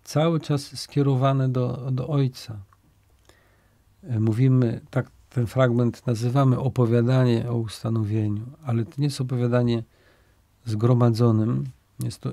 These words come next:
im przypominanie, jest to jakby przypominanie Panu Bogu, to stawianie tych faktów, tego, co uczynił Jezus, przed Ojcem. No bo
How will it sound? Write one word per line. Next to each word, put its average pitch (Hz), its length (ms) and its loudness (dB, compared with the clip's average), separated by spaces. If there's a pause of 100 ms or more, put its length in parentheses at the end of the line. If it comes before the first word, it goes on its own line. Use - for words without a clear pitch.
im 143 200 2
przypominanie, 107 840 -4
jest 110 220 -12
to - 80 -12
jakby 123 400 -2
przypominanie 131 720 0
Panu 127 280 -2
Bogu, 123 360 0
to - 120 -14 (220)
stawianie 123 560 -2
tych - 180 -10
faktów, - 580 -8 (720)
tego, 131 240 4
co 120 140 0
uczynił 110 440 2
Jezus, 123 600 0 (720)
przed - 340 0
Ojcem. 110 500 2 (1160)
No 123 120 2
bo 131 220 2